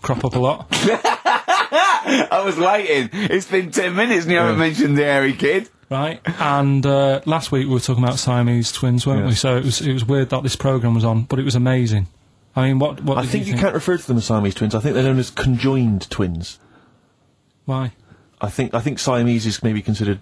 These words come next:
Speaker 3: derogatory or as an old antiquated phrase.
Speaker 2: Yeah, I
Speaker 1: Right.
Speaker 2: think it's 'cause the first famous ones were actually from Siam.
Speaker 3: Right, right, but
Speaker 2: And,
Speaker 3: anyway.
Speaker 2: and, and that doesn't exist anymore.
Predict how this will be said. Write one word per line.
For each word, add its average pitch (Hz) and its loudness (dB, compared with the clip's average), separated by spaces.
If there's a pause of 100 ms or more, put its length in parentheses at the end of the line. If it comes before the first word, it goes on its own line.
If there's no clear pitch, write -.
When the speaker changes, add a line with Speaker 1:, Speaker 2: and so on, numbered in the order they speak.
(120)
Speaker 3:
derogatory 101 -2
or 90 0 (220)
as - -4
an 98 2
old 95 0
antiquated 104 -2
phrase. 101 -6 (140)
Speaker 2:
Yeah, 110 2
I 104 2
Speaker 1:
Right. 113 -2
Speaker 2:
think 123 0
it's 113 -4
'cause 120 0
the 110 0
first 110 -2
famous 110 -2
ones 92 0
were 98 0
actually 95 -2
from 98 -2
Siam. 98 0
Speaker 3:
Right, 85 -2
right, 95 -2
but - 0
Speaker 2:
And, 117 -2
Speaker 3:
anyway. 117 -2
Speaker 2:
and, 135 0 (100)
and 139 0
that 139 0
doesn't 104 0
exist 101 -2
anymore. 107 0